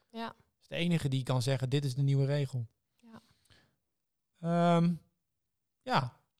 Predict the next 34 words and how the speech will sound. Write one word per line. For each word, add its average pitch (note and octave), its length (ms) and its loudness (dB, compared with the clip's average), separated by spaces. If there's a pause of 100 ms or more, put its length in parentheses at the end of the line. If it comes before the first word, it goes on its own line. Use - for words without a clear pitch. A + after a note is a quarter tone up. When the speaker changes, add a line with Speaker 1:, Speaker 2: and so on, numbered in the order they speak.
(160)
Speaker 2:
nou E3+ 140 -2
ja, A#2+ 260 0 (180)
ehm, C3 540 2
dus, C3+ 220 -2
dus C#3+ 260 -4
een, F#3 340 -8
een, - 220 -4
een C#3+ 80 2
verhalenverteller, C#3 880 2 (380)
denk C#3 260 0
ik. - 220 -6 (160)
Speaker 1:
Ja. A3+ 460 0
Speaker 2:
Misschien F3+ 280 2
wel C#3+ 200 10
een, C3 140 2
een, C3+ 240 0
een B2+ 140 0
soort, C#3+ 340 -2
soort D3 260 0
Marije. C3+ 560 6 (320)
Alleen D#3+ 220 4
dan D3+ 220 8
Speaker 1:
<laughs> D3+ 60 10
Speaker 2:
met, C#3 140 4
met, D3 260 4
met, D3+ 200 4
met, C#3+ 260 2
met C#3+ 180 -2
grote E3+ 500 10
politieke, E3 680 8
radicale D3+ 600 6
ideeën. D3 540 0
Speaker 1:
Ja, E4 320 2
zoiets. B3 600 -4